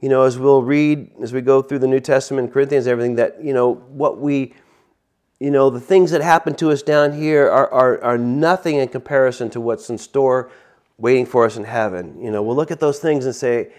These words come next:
"Man, that was really nothing compared to what you have in store for us, Lord."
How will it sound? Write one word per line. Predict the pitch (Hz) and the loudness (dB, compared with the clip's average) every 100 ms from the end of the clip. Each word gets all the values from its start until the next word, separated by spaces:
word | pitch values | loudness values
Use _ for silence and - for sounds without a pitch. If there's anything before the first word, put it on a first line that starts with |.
| _ _ - | _ _ -16
"Man, | 123 123 107 | -12 -12 -10
that | 143 | -6
was | 127 107 | -6 -6
really | 110 104 | -6 -6
nothing | 120 156 165 147 | -6 -6 -6 -8
compared | 135 110 139 123 | -8 -6 -4 -4
to | |
what | 120 104 | -4 -6
you | 135 | -6
have | 139 120 | -2 -2
in | 113 | -4
store | - 113 107 | -4 -4 -4
for | - 104 | -4 -6
us, | 95 - | -6 -8
Lord." | 95 92 87 78 | -12 -12 -12 -16